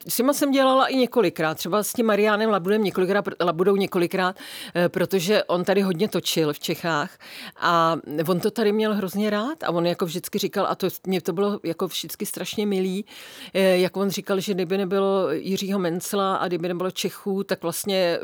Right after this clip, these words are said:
on by vůbec se nestal známým hercem, že ty Slováci jako si ho moc neoblíbili, protože se jim nelíbil. A, eh, Čechům se naopak líbí to, že se nelíbí, takže jako on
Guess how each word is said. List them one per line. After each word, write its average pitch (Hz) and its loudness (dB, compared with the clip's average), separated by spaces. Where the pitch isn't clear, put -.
on 180 0
by 175 -4
vůbec 170 -4
se - -2
nestal 196 -2
známým 202 0
hercem, 233 -2
že 175 -2
ty 185 -2
Slováci 165 0
jako 170 2
si 196 2
ho 196 4
moc 196 0
neoblíbili, 196 4
protože 156 -6
se 208 2
jim 190 4
nelíbil. 196 2
A, 180 2
eh, 170 0
Čechům 202 -2
se 220 2
naopak 202 0
líbí 190 0
to, 208 2
že 202 2
se 226 2
nelíbí, 220 2
takže 180 2
jako 170 2
on 175 0